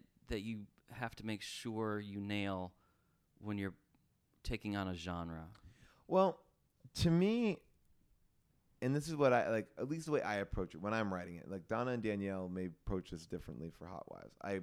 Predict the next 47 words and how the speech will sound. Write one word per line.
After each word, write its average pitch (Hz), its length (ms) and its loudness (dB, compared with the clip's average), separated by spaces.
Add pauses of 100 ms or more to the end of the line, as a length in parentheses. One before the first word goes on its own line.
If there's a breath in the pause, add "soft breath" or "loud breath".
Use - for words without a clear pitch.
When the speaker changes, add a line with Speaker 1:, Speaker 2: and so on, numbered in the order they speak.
(180)
Speaker 2:
love 95 280 2
the 87 80 -6
way 87 80 0
that 78 160 -10
they 80 120 -6
do 80 220 -6
it, 60 120 -8 (100)
but, 90 220 0 (540 soft breath)
um, 85 440 -2
I 98 60 -2
don't 98 100 2
know 92 80 4
if 80 100 -2
we 78 80 -2 (200)
have 80 120 -6
the - 60 -16
same 69 180 -12
approach. - 360 -12
My, 113 680 2 (960 soft breath)
my 131 420 4
op-, - 140 -2 (100)
my 113 220 2
opinion 127 420 2
is 90 160 0
always, 87 320 2
and 143 120 -4
I, - 200 -4
no, - 160 -8
actually, - 400 -8
I, - 40 -2
I 156 160 -2
take 165 180 -2
that 170 120 -4
back. 123 180 -2
I, 113 280 2
I 120 60 0
know 139 200 4
that 82 120 -2
they 90 120 -2
actually 82 280 -10
feel - 160 -8
this 67 160 -16
way. - 100 -12 (640 soft breath)
My 147 140 4
opinion 180 340 2
is 90 120 0
this. - 280 -10